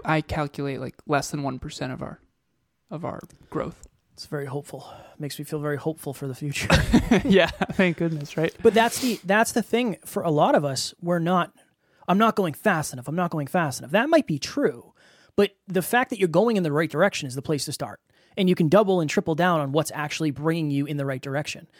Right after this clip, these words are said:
Speaker 2: And I think a lot of us, we want to be successful yesterday, Alan and myself included. But we're more successful today than we were yesterday,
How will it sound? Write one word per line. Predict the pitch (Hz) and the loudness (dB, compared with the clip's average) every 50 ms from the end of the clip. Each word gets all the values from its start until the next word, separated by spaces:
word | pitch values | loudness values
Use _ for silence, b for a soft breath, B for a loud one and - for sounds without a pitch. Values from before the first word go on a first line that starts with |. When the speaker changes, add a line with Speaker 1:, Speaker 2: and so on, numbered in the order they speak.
| b b b | b b b
Speaker 2:
And | 175 165 | -2 0
I | |
think | 151 220 233 226 | 2 2 2 4
a | |
lot | 196 170 170 190 220 | 4 4 6 6 6
of | 185 | 6
us, | 156 147 - - | 4 2 0 0
we | 160 | 0
want | 165 165 170 160 | 2 2 2 0
to | 147 | 0
be | 147 139 | 0 -2
successful | - 151 139 - 160 139 - - 147 143 | -2 -4 -4 -2 -4 -4 -4 -4 -2 0
yesterday, | 170 196 - - - 131 120 131 147 _ b b b b b b b - | 2 2 0 -2 -6 -12 -14 -16 -16 _ b b b b b b b -4
Alan | 175 160 160 170 170 | -2 0 0 0 0
and | 165 | 0
myself | 160 156 143 - 165 156 151 156 | 0 0 0 0 0 0 0 0
included. | 165 151 - 233 - - - - b b b b | -2 0 0 0 0 0 -4 -10 b b b b
But | b 202 180 | b 2 4
we're | 180 175 | 6 6
more | 170 196 233 220 | 8 8 8 6
successful | - - 180 - 208 175 - 160 139 | 6 2 0 2 2 2 2 0 -2
today | - - 240 220 | 2 4 4 4
than | 180 156 | 4 4
we | 147 156 | 2 2
were | 180 226 214 | 4 4 4
yesterday, | 147 127 120 - - - - - - | 4 0 -4 -10 -12 -14 -16 -20 -20